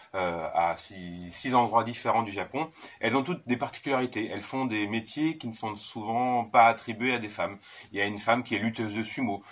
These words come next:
une autre qui est agricultrice et qui récupère le riz. Et on va suivre leur parcours, donc à chaque fois il y a des explications qui, euh, qui racontent vraiment leur quotidien, comment elles vivent. Et puis, euh, ce que je vous disais, c'est aussi un livre graphique,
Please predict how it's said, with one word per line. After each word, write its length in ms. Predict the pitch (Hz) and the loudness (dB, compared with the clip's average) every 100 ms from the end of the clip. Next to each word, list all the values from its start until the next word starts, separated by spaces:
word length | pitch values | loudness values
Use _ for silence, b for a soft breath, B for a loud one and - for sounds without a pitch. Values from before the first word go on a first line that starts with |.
| B B | B B
une 100 | 117 | 0
autre 140 | 135 | 0
qui 300 | - 120 127 | -2 0 2
est 40 | 113 | 4
agricultrice 600 | 104 113 117 - 131 123 | 2 -2 -6 -6 -8 -8
et 40 | |
qui 140 | - 110 | -10 -10
récupère 440 | 107 113 117 117 | -10 -4 0 2
le 100 | 127 | 0
riz. 220 | 104 101 - B B | -4 -10 -14 B B
Et 140 | 127 | 6
on 60 | 135 | 10
va 120 | 135 | 8
suivre 200 | - - | 6 2
leur 140 | 143 - | 0 4
parcours, 500 | 117 - 147 180 - B - | 2 4 2 2 0 B -6
donc 140 | 107 | -2
à 40 | |
chaque 160 | 123 151 | 0 0
fois 120 | 180 | 0
il 20 | |
y 40 | 139 | 0
a 20 | |
des 140 | 113 | 0
explications 640 | 123 - 139 135 - 143 135 | -2 -4 -4 -4 -2 -2 -2
qui, 260 | - 107 | -4 -2
euh, 100 | 95 | -2
qui 120 | - | 0
racontent 360 | 95 - 180 165 | 2 4 2 0
vraiment 220 | 131 123 | 2 4
leur 120 | 123 | 4
quotidien, 460 | - 123 101 110 170 | 2 -2 -2 -2 -2
comment 280 | 165 123 123 | 0 2 4
elles 100 | 98 | 4
vivent. 280 | 104 170 117 - B B - | 0 0 0 -4 B B -2
Et 120 | 117 | 0
puis, 300 | - 180 151 | 2 4 4
euh, 100 | 104 | 4
ce 60 | |
que 80 | - | -2
je 60 | 110 | -6
vous 80 | 113 | -6
disais, 240 | 104 135 | -2 -2
c'est 140 | - | -2
aussi 260 | 101 101 139 | -6 -4 -2
un 80 | 107 | 0
livre 220 | 120 113 | 0 0
graphique, 520 | 104 107 104 127 - | 2 2 2 0 -4